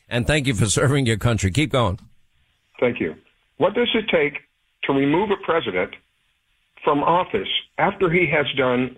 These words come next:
Speaker 2: shut down a pipeline, which he knew was gonna hurt us, open borders, eighty-five billion dollars of our greatest weapons, the threat of World War Three, the Mexico cartel owns our border,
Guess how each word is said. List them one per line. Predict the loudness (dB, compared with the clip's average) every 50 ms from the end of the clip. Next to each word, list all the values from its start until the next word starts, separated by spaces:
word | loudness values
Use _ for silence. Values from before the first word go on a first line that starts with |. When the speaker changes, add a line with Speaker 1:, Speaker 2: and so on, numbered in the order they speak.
| -4 -2 0
Speaker 2:
shut | 0 0 0 0
down | 0 0 0
a | 0
pipeline, | 0 -2 -2 -2 0 0 0 0 2 2 0 0 0 0
which | 0 0 0 0
he | 0 2
knew | 2 2 2 0
was | -2
gonna | -2 -2 -2 -2 -2 -6 _ _
hurt | -4 -2 -2 0 0
us, | -2 -2 -2 -4 -4 -6 _ _ _ _ _ _ 0
open | 0 0 2 2 2 2 2
borders, | 2 2 0 0 -2 -4 -4 -6 -8 -8 _ _ _ _ _ _ 0
eighty-five | 2 2 2 2 2 2 0 0 0 0 -4 -8 -14 -8 _ -2
billion | 0 0 2 2 2 2 2 2
dollars | 0 0 2 2 0 0 -2 -4 -4 -4
of | -2 0 0
our | 0 0 0 -2 -4 _ _ -20 -14 -6
greatest | -2 0 2 2 2 2 0 0 -2
weapons, | -2 -2 0 0 0 0 0 -2 -4 -6 -8 _ _ _ _ -20 -20 -2 0
the | 0 0 0 0
threat | 0 2 2 2 2
of | 0 0
World | 0 0 2 0 0
War | -2 -2 -2 -4 -4 -2
Three, | -2 0 0 0 -2 -4 -8 _ _ _ _ _ -20 -18 -18 -4 0
the | 2 2
Mexico | 4 4 2 2 2 0 -2 -2 0 0 0 0 0 0
cartel | 0 0 0 0 0 0 2 2 2 2
owns | 2 2 2 2
our | 2 0 0 0
border, | 0 0 0 0 0 0 -2 -2